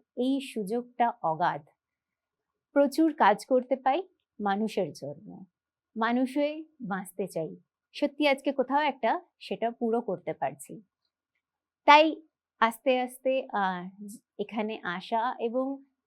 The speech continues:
সব জায়গায় পৌঁছতে গেলেই স্ট্রাগলটা কিন্তু থাকেই জীবনে। তাই এমন না,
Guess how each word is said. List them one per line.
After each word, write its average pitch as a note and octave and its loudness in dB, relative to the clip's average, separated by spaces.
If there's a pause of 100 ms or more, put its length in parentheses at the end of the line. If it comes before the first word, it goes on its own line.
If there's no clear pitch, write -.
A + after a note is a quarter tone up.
(340)
সব A#3+ 8
জায়গায় C#4+ 8
পৌঁছতে C4+ 0
গেলেই D#4 -2
স্ট্রাগলটা A3 0
কিন্তু B3 -4
থাকেই D3+ -8
জীবনে। D3 -16 (460)
তাই A#3 6
এমন A#3+ 6
না, C4+ -2